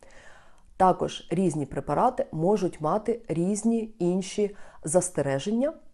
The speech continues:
які важливо запитати у лікаря, прочитати в інструкції і виконувати, якщо ліки від депресії призначені лікарем. Але, звичайно, думка про те, що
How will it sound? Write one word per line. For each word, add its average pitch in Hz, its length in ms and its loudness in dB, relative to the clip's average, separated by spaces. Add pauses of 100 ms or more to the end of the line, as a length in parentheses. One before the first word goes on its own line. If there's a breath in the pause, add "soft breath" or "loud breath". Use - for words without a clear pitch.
(160)
які 175 560 -2
важливо 160 720 0 (380 loud breath)
запитати 175 800 4
у 156 80 0
лікаря, 180 520 -2 (220)
прочитати 185 720 2
в - 60 -8
інструкції 240 840 -4
і 170 80 -2
виконувати, - 720 -8 (260)
якщо 180 640 -2 (540)
ліки 156 280 -6
від - 180 -8
депресії 247 540 -4
призначені 156 680 -8
лікарем. - 380 -10 (640 soft breath)
Але, 175 280 6
звичайно, 151 640 0
думка 180 400 2
про 151 200 0
те, - 280 0
що - 180 -10